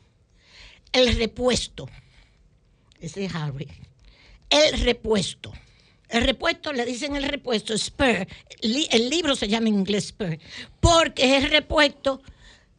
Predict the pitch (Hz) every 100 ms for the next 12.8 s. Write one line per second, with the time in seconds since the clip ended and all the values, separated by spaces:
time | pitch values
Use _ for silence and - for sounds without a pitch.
0 | - 220 277 277 - - - 269 247 220
1 | 226 226 269 370 392 381 349 339 277 196
2 | 160 - 226 269 330 311 269 254 - -
3 | - _ - _ - - - 240 233 262
4 | 220 - 175 147 143 - - 240 277 277
5 | 277 - 175 151 - 165 247 294 311 311
6 | 269 262 202 175 - 170 143 127 - -
7 | - - - - - - 254 226 294 254
8 | 285 285 - 320 311 277 226 240 240 233
9 | 202 196 - 214 202 185 - 151 151 -
10 | - _ - 330 339 320 - - - 359
11 | 294 233 214 - - 233 285 370 320 -
12 | 208 247 - 175 - 175 147